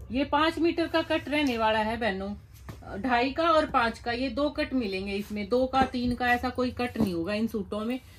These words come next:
पूरा या तो ढाई का लें आप कुर्ती के लिए, या भाई लें आप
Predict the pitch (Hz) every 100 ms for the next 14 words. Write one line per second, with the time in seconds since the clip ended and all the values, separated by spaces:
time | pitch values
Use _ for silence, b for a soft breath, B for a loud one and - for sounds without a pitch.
0 | B - 254 262 262 262 285 233 220 196
1 | 240 247 269 254 247 262 226 - 240 254
2 | 247 262 262 - B B 220 254 233 247
3 | 247 254 247 262